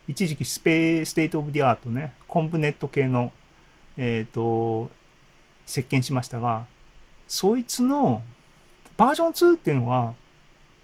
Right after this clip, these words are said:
二千二十一年出てるよって。で、それを、あの、プロットすると、この辺にいるんだよって。だから、コンブネクストだけがすげえわけじゃないよっていう、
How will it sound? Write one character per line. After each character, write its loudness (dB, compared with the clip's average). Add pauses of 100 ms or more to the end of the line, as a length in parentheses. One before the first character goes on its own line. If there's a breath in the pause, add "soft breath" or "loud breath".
二 -2
千 4
二 2
十 2
一 0
年 2
出 4
て 0
る 0
よ -2
っ -20
て。 -6
で、 -2
そ 2
れ 4
を、 -2 (680)
あ -2
の、 -2 (120)
プ 0
ロ 6
ッ 2
ト -10
す -4
る -2
と、 2 (520)
こ 0
の 4
辺 6
に 4
い 2
る 2
ん 2
だ -2
よ -8 (180)
っ -6
て。 -6
だ -4
か -2
ら、 -6
コ -2
ン 4
ブ 0
ネ 4
ク -14
ス -14
ト -2
だ 0
け -4
が 2
す -4
げ 2
え 2
わ 2
け -6
じ -6
ゃ -4
な -2
い 0
よ 2
っ -8
て -8
い 2
う、 -2